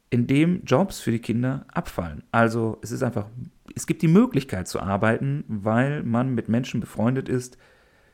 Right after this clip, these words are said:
die diese Möglichkeiten zur Verfügung stellen können. Oder wohlhabende Eltern sind selbst, selbstständig. Und hinzu kommen noch strukturelle Faktoren wie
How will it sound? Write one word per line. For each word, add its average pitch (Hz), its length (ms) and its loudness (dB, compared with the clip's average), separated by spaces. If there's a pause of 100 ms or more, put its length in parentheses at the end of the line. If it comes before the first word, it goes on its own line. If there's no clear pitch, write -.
(680)
die 123 420 0 (240)
diese 110 220 -4
Möglichkeiten 113 520 2
zur - 140 -6
Verfügung 127 400 -2
stellen - 320 -8
können. - 240 -18 (640)
Oder 170 500 8
wohlhabende 135 380 0
Eltern 127 260 -2
sind 120 160 0
selbst, - 440 -4 (200)
selbstständig. - 840 0 (580)
Und 123 120 2
hinzu 139 260 2
kommen 151 220 2
noch 120 140 2
strukturelle 117 500 0
Faktoren 107 560 2
wie 90 180 -6